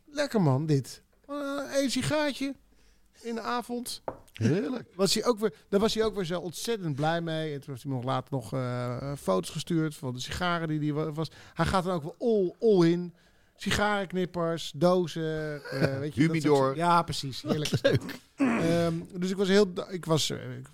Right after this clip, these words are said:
Speaker 2: Nieuwe verslaving.
Speaker 1: we hebben
Speaker 2: Ja.
Speaker 1: allemaal leuke kandidaten gehad, maar de ene ging snel weg of, eh, heb ik niet gezien door, eh,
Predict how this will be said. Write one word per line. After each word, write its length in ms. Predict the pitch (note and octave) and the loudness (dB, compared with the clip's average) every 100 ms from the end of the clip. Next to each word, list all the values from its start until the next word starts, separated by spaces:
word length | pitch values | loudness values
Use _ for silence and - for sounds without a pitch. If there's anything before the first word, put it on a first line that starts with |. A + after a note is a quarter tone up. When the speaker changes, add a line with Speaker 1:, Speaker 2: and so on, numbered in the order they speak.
| - | -6
Speaker 2:
Nieuwe 300 | - C#3+ E3 | 8 8 8
verslaving. 680 | C#3 C3 C#3 C#3+ D3 C#3+ C#3 - - - | 2 2 4 6 4 0 -6 -8 -20 -18
Speaker 1:
we 80 | - | -14
hebben 200 | C#3+ D#3 | -10 -6
Speaker 2:
Ja. 140 | D#3 F#3+ | -2 2
Speaker 1:
allemaal 220 | G3 F#3 | 4 6
leuke 180 | F3 E3 | 4 2
kandidaten 460 | F3 D#3 D#3 D#3 | 0 0 0 0
gehad, 200 | D3+ D3+ | -2 -4
maar 120 | D3+ C3+ | -4 -8
de 60 | |
ene 240 | C#3 D#3 C#3+ | -4 0 2
ging 180 | C#3 | 0
snel 260 | - E3 D#3+ | 2 2 2
weg 380 | D#3+ F3+ E3+ - | 4 4 2 -2
of, 240 | B2+ - | -6 -6
eh, 160 | C3+ B2+ | -4 -2
heb 180 | C3+ C#3+ | -2 0
ik 80 | D3 | 4
niet 140 | D#3 | 4
gezien 380 | C#3+ B2+ E3 F#3+ | 4 2 2 2
door, 300 | F3 C3+ C3 | -2 -4 -6
eh, 380 | B2 C3 B2+ B2+ | -4 -2 0 -2